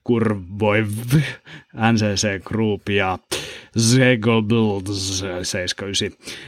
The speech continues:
joten onnittelut kaikille osallistujille ja, ja näille voittajatiimeille. Ja me saatiin sen lisäksi, että saatiin näitä kuvakaappauksista, ö, tästä Iiro Uusitalon käyttäjästä, niin saatiin myös vinkkejä paljon tästä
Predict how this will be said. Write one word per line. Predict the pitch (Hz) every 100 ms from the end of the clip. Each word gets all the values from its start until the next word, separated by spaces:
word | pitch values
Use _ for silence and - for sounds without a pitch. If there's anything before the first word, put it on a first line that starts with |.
| - 104
joten | 104 95 107 107
onnittelut | 135 180 147 113 - 104 98 -
kaikille | - 104 98 104 95 98 - 113
osallistujille | 123 151 139 127 - 113 110 104 101
ja, | 101 98
ja | 104 95
näille | 95 92 92
voittajatiimeille. | 104 101 - - 87 87 - 113 98 82 82 85 85 98 95 - - - -
Ja | 110 110 107 -
me | 127 127
saatiin | 170 165 147 147 - - - - - 220 170
sen | - 131 127
lisäksi, | 139 143 131 -
että | 101 -
saatiin | 101 98 101
näitä | 101 107
kuvakaappauksista, | - 101 95 107 92 95 90 - 98 -
ö, | 92 - 104 95 107 113 104
tästä | 101 - 98
Iiro | 98 98 98
Uusitalon | 101 98 95 92
käyttäjästä, | 110 104 98 - - 107 - 95
niin | - - - _ _ _ _ _ _ _ - -
saatiin | - - 127 151
myös | 120 113
vinkkejä | 107 98 - 92
paljon | 92 92 90 92
tästä | -